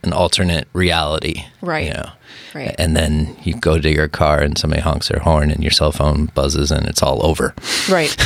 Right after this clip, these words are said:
Speaker 2: Absolutely.
Speaker 1: <laughs> It's horrible
Speaker 2: Mm-hmm.
Speaker 1: that way. Um, what are some of the major benefits from yoga, and how can a beginning person start incorporating it, or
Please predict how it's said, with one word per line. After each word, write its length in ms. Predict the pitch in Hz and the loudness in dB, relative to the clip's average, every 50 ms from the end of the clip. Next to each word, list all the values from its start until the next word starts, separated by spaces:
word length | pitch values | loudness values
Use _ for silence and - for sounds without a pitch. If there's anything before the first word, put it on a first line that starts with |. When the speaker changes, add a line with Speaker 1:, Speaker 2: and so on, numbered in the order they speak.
| - | 0
Speaker 2:
Absolutely. 640 | 170 156 - - 135 143 156 147 113 - 123 151 160 | 0 0 0 0 0 2 2 0 0 -2 -4 -4 -6
Speaker 1:
<laughs> 0 | |
It's 140 | - - - | -6 -8 -4
horrible 240 | - - 190 170 160 156 156 156 160 | 0 0 2 2 2 2 2 2 0
Speaker 2:
Mm-hmm. 140 | 156 - | 0 -2
Speaker 1:
that 160 | - - - - | -4 -4 -2 -2
way. 200 | - - - - - - - - - - - - - - - - - | -2 -4 -4 -6 -14 -14 -12 -12 -10 -12 -12 -12 -14 -16 -14 -4 0
Um, 380 | 139 139 131 120 107 104 98 98 _ _ _ _ _ _ _ _ _ _ _ - _ _ | 2 2 2 2 2 0 -2 -6 _ _ _ _ _ _ _ _ _ _ _ -20 _ _
what 200 | - 127 151 170 | 0 2 4 6
are 200 | 170 170 185 196 | 6 4 4 2
some 220 | - - 117 101 101 | 2 2 2 2 0
of 60 | 92 90 | 0 -2
the 440 | 85 82 - - 65 64 - - - _ _ _ - - | -6 -8 -14 -16 -18 -18 -18 -20 -20 _ _ _ -2 0
major 280 | 117 117 113 101 95 | 2 2 2 2 0
benefits 400 | 82 92 87 85 82 - - - | -2 -2 -4 -4 -4 -8 -10 -10
from 180 | - - 87 80 | -6 -6 -6 -4
yoga, 420 | 80 82 82 80 85 87 87 98 - - | -4 -4 -4 -4 -4 -4 -4 -4 -6 -8
and 520 | 92 92 90 87 87 85 85 85 85 82 - - _ _ _ _ _ _ _ _ _ | -6 -6 -4 -4 -4 -4 -4 -6 -8 -10 -14 -20 _ _ _ _ _ _ _ _ _
how 360 | - 104 110 113 117 113 107 | -2 0 2 4 4 4 2
can 540 | - - 113 110 104 104 101 98 98 101 - | 0 0 0 2 2 2 2 2 0 -2 -4
a 120 | - 98 95 | -6 -8 -6
beginning 480 | 90 107 101 90 101 101 101 101 95 87 | -4 -4 -4 0 2 2 4 4 2 0
person 680 | - 104 95 - - 98 95 92 92 90 90 90 92 | 0 0 0 0 0 0 -2 -2 -2 -2 -4 -4 -6
start 280 | - - - 90 85 - | -6 -4 -2 -2 -2 -2
incorporating 680 | - - - 101 87 - - 90 85 85 82 85 85 85 | -4 -6 -2 -2 -2 -2 -2 -4 -2 -2 -2 -2 -2 -2
it, 240 | 82 82 - - 87 | -2 -2 -4 -6 -6
or 240 | 80 78 78 76 | -6 -4 -4 -6